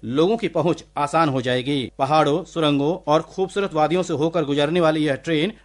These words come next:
न सिर्फ सफर को आसान बनाएगी, बल्कि पर्यटन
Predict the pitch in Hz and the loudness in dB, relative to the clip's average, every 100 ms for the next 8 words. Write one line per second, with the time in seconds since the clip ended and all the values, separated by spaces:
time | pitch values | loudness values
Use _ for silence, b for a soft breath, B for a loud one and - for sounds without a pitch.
0 | 110 147 196 180 - - - 143 208 180 | -4 -2 -2 -4 -6 -12 -8 0 0 0
1 | - 135 147 175 170 151 139 131 214 - | -2 -2 0 0 0 0 -2 -4 -8 -10
2 | - 147 165 131 135 143 139 156 | -2 -2 0 -4 0 0 0 -2